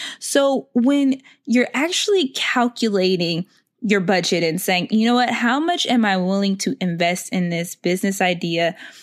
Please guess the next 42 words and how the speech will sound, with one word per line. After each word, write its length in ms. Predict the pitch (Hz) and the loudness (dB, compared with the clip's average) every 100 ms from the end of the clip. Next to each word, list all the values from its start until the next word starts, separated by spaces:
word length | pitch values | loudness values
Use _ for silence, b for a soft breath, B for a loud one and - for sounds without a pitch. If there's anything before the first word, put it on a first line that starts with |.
| B - | B -4
After 260 | 196 202 | -2 2
I 80 | 214 | 2
validate 460 | 190 180 180 180 180 | 4 2 4 4 4
it, 40 | |
I 100 | 165 | 2
know 280 | 180 180 190 | 0 2 2
that 140 | 196 | 2
there's 240 | 196 196 196 | 2 0 2
a 40 | |
market 360 | 180 170 170 170 | 0 0 -2 -6
for 320 | - 170 170 | -4 -2 0
it. 140 | 165 B B B | -2 B B B
What 160 | 214 | 2
am 300 | 269 311 262 - | 2 2 0 0
I 240 | 202 220 | 2 2
willing 300 | 214 196 185 | 2 2 0
to 80 | 185 | -2
put 240 | - 202 | 0 0
in 240 | - 180 180 | 2 -2 0
my 160 | 170 - | -2 0
own 260 | 202 302 | 2 4
money 240 | 302 160 - | 2 0 -4
for 300 | - 180 - | -4 -2 -2
it? 100 | - | 0
And 180 | 202 226 | 2 4
when 140 | 262 | 4
you're 180 | 349 339 302 B B B - | 2 0 -4 B B B -4
kind 320 | - 294 359 | 0 0 0
of 80 | - | 2
considering 800 | 247 202 - 190 185 185 208 240 | 2 2 -2 0 2 2 4 4
that, 280 | 285 320 B B B | 4 0 B B B
some 200 | - 277 | 0 2
of 120 | 359 | 2
the 80 | 381 | 2
things 220 | 285 254 | 4 2
that 100 | 247 | 2
you 100 | 220 | 2
need 140 | 220 196 | 2 2
to 100 | 180 | -2
consider 540 | 196 190 185 180 175 | -2 0 0 2 2
when 140 | 175 170 | 0 -2
it, 180 | - | -6